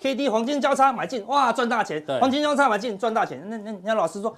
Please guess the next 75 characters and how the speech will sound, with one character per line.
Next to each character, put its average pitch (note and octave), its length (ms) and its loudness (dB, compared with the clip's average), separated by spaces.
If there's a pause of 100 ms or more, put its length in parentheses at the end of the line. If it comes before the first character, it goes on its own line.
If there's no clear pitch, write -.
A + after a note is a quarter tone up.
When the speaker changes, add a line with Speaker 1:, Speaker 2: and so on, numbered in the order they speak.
(100)
Speaker 1:
，“老 G3+ 100 4
师， C#4 280 0
请 A#3 180 -2
举 G3 340 -6
出 B3+ 220 -6
错 C4 320 2
误 A3 120 0
的 E3+ 120 -2
例 E3+ 160 -6
子。” C#3+ 180 -14
Speaker 2:
三 G#3+ 220 4
线 G#3 180 2
翻 F#3+ 220 -2
多 F3+ 200 4
就 E3+ 140 0
会 D#3+ 120 4
大 D3 180 2
涨。 F#2+ 220 -12
Speaker 1:
啊， - 80 -4
对， G3 200 2
对， F#3+ 140 2
对， F#3 140 -2
对， F3 140 -2
类 F3+ 120 -2
似 F3+ 140 -8
这 F3+ 80 -6
样 D3 140 -6
子。 C3+ 80 -12
Speaker 2:
对。 F#3+ 80 -10
Speaker 1:
错 D4+ 140 8
的 C#4 60 8
时 D4 80 8
候 C#4+ 60 12
怎 G#3 160 2
么 F#3 100 2
办？ C#4+ 300 2
Speaker 2:
应 G#3 80 -2
该 A3 100 6
是 A#3+ 80 0
涨 C#3+ 260 -2
了 C3 100 -2
之 D#3+ 120 -2
后 D#3+ 360 2
才 C3 180 -4
会 D3 120 2
三 C3 180 -4
线 B2 160 -8
翻 G#2 180 -12
多 G2 80 -12
嘛。 D#3+ 60 0
Speaker 1:
对， D#3+ 60 0
没 D#3+ 160 -6
事 F#3+ 180 -8
啊， C#3 120 -2
Speaker 2:
对 - 0 -
不 - 40 -14
对？ F3 100 -2
Speaker 1:
对 D3+ 60 2
啊， C3 100 -4
就 F3+ 140 -4
是 F3 80 -4
这 F3+ 60 -4
样 D#3 100 -4
子。 C#3 80 -10
所 C4 100 2
以 C4 40 6
错 D#4 260 4
误 C#4+ 100 6
的 B3 80 8
时 A3+ 100 0
候 A#3 80 2
怎 E3+ 140 -2
么 D3+ 120 -4
处 F#3 240 -6
理？ C3+ 200 -6